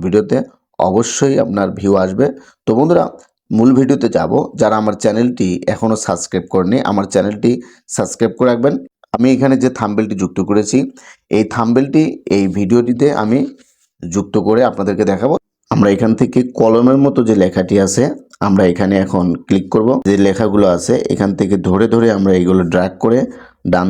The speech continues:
দিকে নেব। যেদিকে আমরা সরাবো, সেদিকে আমরা যেদিকে থাম্বনেলটি নিতে যাচ্ছি, ওই দিকেই আমরা এটি সরায় নেব। তো এটি সরায় নেওয়ার জন্য আমরা যদি এটাকে ধরি, ধরে এরকম করে সরায়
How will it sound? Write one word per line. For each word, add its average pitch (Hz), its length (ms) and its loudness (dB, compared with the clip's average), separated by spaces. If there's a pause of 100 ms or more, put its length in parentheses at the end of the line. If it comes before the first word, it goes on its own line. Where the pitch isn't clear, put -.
দিকে 104 240 0
নেব। 101 100 2 (220)
যেদিকে 104 380 0
আমরা 101 200 0
সরাবো, 101 300 0 (120)
সেদিকে 101 440 0
আমরা 104 220 0
যেদিকে 101 280 0 (100)
থাম্বনেলটি 95 420 0
নিতে 101 200 2
যাচ্ছি, 101 240 0 (520)
ওই 101 160 4
দিকেই 127 300 2
আমরা 104 240 2
এটি 104 140 2 (360)
সরায় 98 300 2
নেব। 104 120 2 (480)
তো - 120 -4
এটি 113 160 2
সরায় 120 260 2
নেওয়ার 135 240 4
জন্য 135 120 4 (140)
আমরা 127 140 4 (120)
যদি 107 160 2 (100)
এটাকে 104 280 0 (100)
ধরি, 95 220 2 (580)
ধরে 104 240 2
এরকম 110 260 2
করে 107 100 0 (100)
সরায় 87 280 0